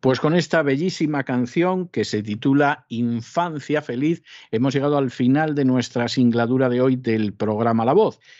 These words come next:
Esperamos que lo hayan pasado bien, que se hayan entretenido. Con toda seguridad han aprendido ustedes más de una, dos y tres cosas útiles. Y los emplazamos para mañana, Dios mediante, en el mismo lugar y a la misma hora.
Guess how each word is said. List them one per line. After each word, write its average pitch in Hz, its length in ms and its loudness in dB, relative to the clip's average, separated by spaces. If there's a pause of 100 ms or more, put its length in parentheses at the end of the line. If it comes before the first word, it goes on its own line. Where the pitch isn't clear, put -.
Esperamos 156 680 -4
que - 240 -10
lo 107 180 -4
hayan 160 380 -2
pasado 131 680 -2
bien, 139 360 2
que 101 100 -4
se 123 120 -2
hayan 147 180 0
entretenido. 123 800 2
Con 95 340 -4
toda 165 360 -2
seguridad 131 440 2
han 151 80 0
aprendido 131 440 0
ustedes 139 440 0 (240)
más 127 240 0
de 135 100 -2
una, 139 240 -2
dos 135 320 -2
y 120 80 0
tres 139 360 -2
cosas 123 500 -4
útiles. 143 460 -2 (240)
Y 175 100 0
los 175 180 0
emplazamos 208 680 -4 (180)
para 107 180 -2
mañana, 127 360 0
Dios 139 400 2
mediante, 143 480 0
en 123 100 2
el 101 180 -2
mismo 151 380 2
lugar 143 400 0
y 131 160 2
a 120 80 2
la 110 140 -4
misma 113 340 -2
hora. 78 200 -10